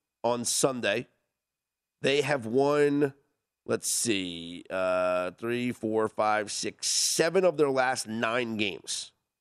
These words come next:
The last time they played the Bruins, that was in L A,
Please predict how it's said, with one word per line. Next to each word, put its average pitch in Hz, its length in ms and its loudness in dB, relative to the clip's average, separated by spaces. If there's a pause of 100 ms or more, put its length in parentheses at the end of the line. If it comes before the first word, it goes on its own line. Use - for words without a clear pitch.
(880)
The 110 80 -2
last 139 460 -2
time 175 240 0
they 151 100 2
played 147 380 -2
the 123 60 -2
Bruins, 113 580 -2 (580)
that 110 220 -2
was 110 260 -4
in 135 300 0
L 110 280 0
A, 82 300 -4